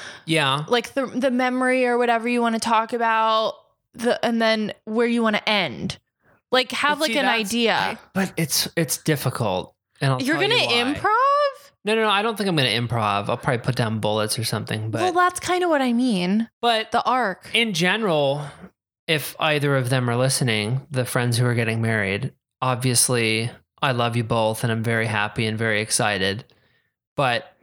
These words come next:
Speaker 1: it's, I think it's an interesting situation because I haven't lived at home since I was fifteen years old. I'm now twenty-eight.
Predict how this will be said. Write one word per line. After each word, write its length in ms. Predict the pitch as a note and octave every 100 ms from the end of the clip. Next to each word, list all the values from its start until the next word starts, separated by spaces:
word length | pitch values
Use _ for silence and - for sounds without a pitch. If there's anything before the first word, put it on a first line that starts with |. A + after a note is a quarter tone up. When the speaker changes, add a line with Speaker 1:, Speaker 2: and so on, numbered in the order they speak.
| _
Speaker 1:
it's, 200 | E3+ E3+ -
I 100 | F3
think 200 | A3+ G3+
it's 180 | F#3 E3+
an 60 |
interesting 880 | - D3 D3+ D#3 C#3+ D3 C3+ C3 C3+
situation 840 | - C3 - B2 C#3 D#3 - A#2
because 600 | A#2 A2+ B2 A#2 A2+ A2+ - - _ _ _ _
I 140 | C3+ F3
haven't 400 | F3 G#3+ E3 A2
lived 720 | C3 C#3 D3 C3+ B2+ A#2+ - - _ _
at 200 | B2+ B2 -
home 640 | - F3 C#3 B2+ A#2+ A#2 -
since 260 | - C3
I 100 | C#3 B2
was 160 | A#2+
fifteen 440 | - B2+ - C3+ A#2
years 220 | A2 A2
old. 400 | C3 A2+ F#2+ A#2+ - _ _ _ _
I'm 240 | C3 C3 C3
now 260 | C3 C3
twenty-eight. 840 | C3+ - C#3 A#2 A#2 A#2+ G#2 -